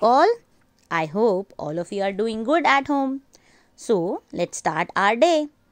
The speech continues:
Today is Saturday and the date is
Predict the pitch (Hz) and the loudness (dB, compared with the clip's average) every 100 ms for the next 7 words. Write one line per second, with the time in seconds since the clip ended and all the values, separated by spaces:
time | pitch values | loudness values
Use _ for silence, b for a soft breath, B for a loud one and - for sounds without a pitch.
0 | b b b _ 233 226 311 370 - 190 | b b b _ -2 2 2 2 2 2
1 | 196 254 - 185 151 143 147 202 339 - | 0 -4 -6 -2 -2 -4 -4 0 0 -2
2 | _ _ - 185 151 156 233 320 202 156 | _ _ -8 -4 -2 -2 -2 -2 -4 -2
3 | 147 269 339 208 175 196 254 | 0 0 0 -2 -2 -2 -4